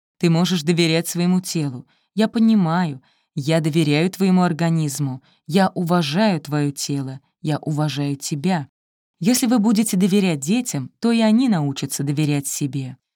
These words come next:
Вы можете выполнять свои родительские обязанности, но не контролировать.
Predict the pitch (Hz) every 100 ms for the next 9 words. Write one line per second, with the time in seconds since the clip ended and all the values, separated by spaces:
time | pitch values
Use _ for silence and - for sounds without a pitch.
0 | _ _ 175 247 285 277 269 233 226 220
1 | 220 226 - 185 180 170 170 165 156 -
2 | 151 143 170 233 208 147 - - 160 180
3 | 196 190 196 185 196 202 214 147 113 110
4 | -